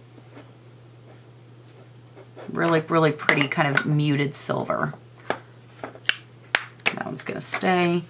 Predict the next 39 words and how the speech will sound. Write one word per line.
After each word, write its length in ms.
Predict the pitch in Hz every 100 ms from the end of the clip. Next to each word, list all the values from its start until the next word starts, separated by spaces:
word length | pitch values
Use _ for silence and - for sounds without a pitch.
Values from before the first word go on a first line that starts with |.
| - - - - - - -
And 160 | - 175
then 180 | 165 165
this 240 | 175 175
one 180 | 175 170 -
is 1120 | 160 156 151 151 151 190 285 359 330 - - - - - -
Bella 420 | 156 160 151 147
Rouge. 800 | 135 143 143 87 92 104 - - - - - - - - - - - - - - - - - - - -
That 120 | 233 269
one's 200 | 277 254
kind 180 | 208
of 120 | 180 165
unique 580 | 165 160 156 160 - -
as 140 | 156
far 180 | - 151
as 100 | 143
my 100 | 151
singles 380 | 143 147 147 143
go, 220 | 151 143
so 160 | 135 147
I'm 60 |
gonna 120 | 135
keep 220 | - 120 -
that. 200 | - -
All 60 |
right, 200 | 226 208
guys, 400 | 202 196 190 190
now 280 | - 208 220
let's 360 | 214 208 - -
finally, 920 | - - - - - 208 240 247 247
final 460 | 240 - 240 247 247
thing 180 | 240 233
we 80 |
need 120 | 220 208
to 80 |
work 240 | 196 202 214
on 220 | 202 196
are 220 | - 175
these 300 | 170 170 160
Maybelline, 880 | 180 175 180 185 185 175 175 175